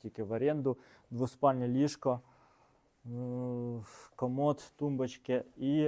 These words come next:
е, прикраси цієї квартири, те, що ми знаходимо зараз на п'ятому поверсі з п'ятнадцяти, це ще сам балкон, ми виходимо і ось такий вид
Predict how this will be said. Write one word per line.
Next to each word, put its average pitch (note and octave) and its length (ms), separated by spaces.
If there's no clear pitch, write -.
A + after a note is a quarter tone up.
е, A#2+ 420
прикраси C3 500
цієї B2 220
квартири, C#3+ 500
те, - 160
що - 160
ми A#2+ 120
знаходимо B2 540
зараз A#2+ 340
на C3 120
п'ятому B2+ 440
поверсі B2+ 460
з - 60
п'ятнадцяти, C#3 720
це C3+ 140
ще B2 140
сам C3 260
балкон, B2+ 400
ми B2+ 100
виходимо B2+ 680
і C3 80
ось B2+ 160
такий B2+ 380
вид C3 400